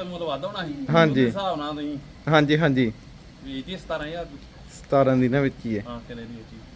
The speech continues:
Speaker 2: ਸੋਲਾਂ ਦੀ ਵੇਚਦੀ ਹੈ।
Speaker 1: ਹਰਪ੍ਰੀਤ ਭਾਜੀ, ਹਾਂ ਨਾ ਹੀ ਪੰਦਰਾਂ ਹਜ਼ਾਰ।
Speaker 2: ਅੱਛਾ, ਪੰਦਰਾਂ ਹਜ਼ਾਰ ਦੀ।
Speaker 1: ਤੁਹਾਨੂੰ ਪਤਾ, ਮੇਰਾ ਪੱਕਾ ਹੀ ਰੇਟ ਹੁੰਦਾ, ਉਹ ਚ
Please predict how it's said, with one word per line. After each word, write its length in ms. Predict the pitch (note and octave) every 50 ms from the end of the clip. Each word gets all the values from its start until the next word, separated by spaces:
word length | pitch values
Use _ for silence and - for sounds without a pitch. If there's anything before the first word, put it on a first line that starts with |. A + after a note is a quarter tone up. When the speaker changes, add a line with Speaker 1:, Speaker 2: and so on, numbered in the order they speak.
| - - - - - -
Speaker 2:
ਸੋਲਾਂ 320 | - - C#3 C3+ C3+ B2+
ਦੀ 100 | B2 C3
ਵੇਚਦੀ 360 | B2+ B2+ B2+ A#2 A2+ B2 C3+
ਹੈ। 80 | D3 C3 - - - - - - - - - - - - - - - - - - F3+ F#3
Speaker 1:
ਹਰਪ੍ਰੀਤ 300 | F3+ - - F3+ F3 E3+
ਭਾਜੀ, 260 | G3+ G3+ F#3 F3+ E3+ D3
ਹਾਂ 240 | F3 F3+ F3 D#3 C#3
ਨਾ 80 | C3 B2+
ਹੀ 60 | C3+
ਪੰਦਰਾਂ 320 | - - - - - F#2+ -
ਹਜ਼ਾਰ। 280 | - G#2+ A2+ A#2+ C3
Speaker 2:
ਅੱਛਾ, 200 | C#3+ - - D3+
ਪੰਦਰਾਂ 380 | C#3+ - C#3 C3+ B2+ A#2+ A#2+ A#2
ਹਜ਼ਾਰ 240 | A2+ A2+ A#2 A#2+ A#2
ਦੀ। 160 | A2 G2 F#2+
Speaker 1:
ਤੁਹਾਨੂੰ 360 | F#2+ - - - D#3 D3+ C#3
ਪਤਾ, 180 | C3+ D3 D3 C#3+
ਮੇਰਾ 180 | D3+ C#3+ C#3
ਪੱਕਾ 320 | B2+ - C#3+ C3 - D3 C#3+
ਹੀ 80 | C#3+
ਰੇਟ 200 | C3 B2 B2 B2
ਹੁੰਦਾ, 180 | C3+ B2+ B2 B2+
ਉਹ 80 | B2+
ਚ 140 | B2 C#3+ C3+